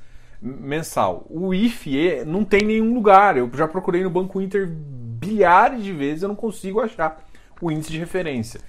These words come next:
E o que vocês têm que entender é que o valor patrimonial ainda tá abaixo, né?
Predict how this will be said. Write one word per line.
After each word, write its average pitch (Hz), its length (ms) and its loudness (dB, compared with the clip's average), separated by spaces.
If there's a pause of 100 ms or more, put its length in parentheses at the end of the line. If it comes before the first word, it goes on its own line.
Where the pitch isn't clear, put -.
(200)
E - 40 0
o 143 40 -2
que - 60 -10
vocês 185 120 -4
têm 220 100 4
que 214 60 2
entender 202 220 2
é - 20 0
que 220 60 -2
o - 20 -8
valor 196 160 4
patrimonial 185 460 0
ainda 196 160 2
tá 208 140 2
abaixo, 185 540 4 (480)
né? 123 260 -6